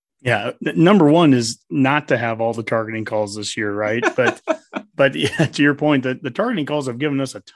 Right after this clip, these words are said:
Speaker 1: ton of depth. Yeah, we wanna thank the N C A A and the Big Ten refs for that over the last, uh, twelve to twenty-four months. But,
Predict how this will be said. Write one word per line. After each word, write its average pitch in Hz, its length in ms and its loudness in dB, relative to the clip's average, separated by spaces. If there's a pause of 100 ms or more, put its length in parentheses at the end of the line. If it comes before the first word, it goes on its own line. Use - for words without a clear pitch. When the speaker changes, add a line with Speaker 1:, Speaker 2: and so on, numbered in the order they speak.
Speaker 1:
ton 196 100 -2
of 113 140 -6
depth. 110 280 -4
Yeah, 117 260 -2
we 156 120 2
wanna 196 220 2
thank 165 260 0
the 139 100 -2
N 131 100 -2
C 127 220 -6
A 120 120 -4
A 127 40 -6
and 117 100 -6
the 110 60 -10
Big 117 180 -8
Ten 127 200 -4
refs 120 280 -4
for 113 160 -8
that 113 280 -2 (500)
over 120 160 -2
the 117 80 0
last, 117 380 -2
uh, 110 160 -2
twelve 113 340 -2
to 107 80 -14
twenty-four 110 380 -4
months. 110 280 -4
But, 117 280 -2